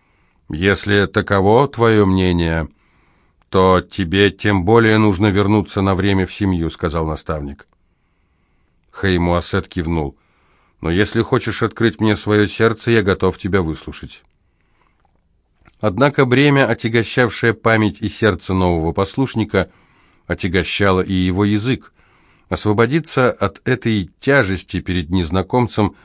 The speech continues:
означало причинить себе боль. Время для этого еще не пришло. Тем же вечером Хаймуасет вернулся во дворец.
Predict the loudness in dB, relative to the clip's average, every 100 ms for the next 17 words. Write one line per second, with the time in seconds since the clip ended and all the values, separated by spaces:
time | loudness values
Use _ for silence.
0 | _ _ -4 -4 -2 -4 0 0 0 -4
1 | -2 0 0 -2 -2 -2 0 -2 -2 _
2 | _ _ _ -10 -2 2 2 2 2 2
3 | 0 -2 -2 -4 -4 -4 -4 -10 -10 -12
4 | -14 -20 _ _ _ _ _ _ _ _
5 | _ _ _ _ _ _ _ _ _ 0
6 | 2 4 4 4 4 4 4 4 2 4
7 | 4 4 2 2 0 2 2 4 2 0
8 | -2 0 0 0 -4 -12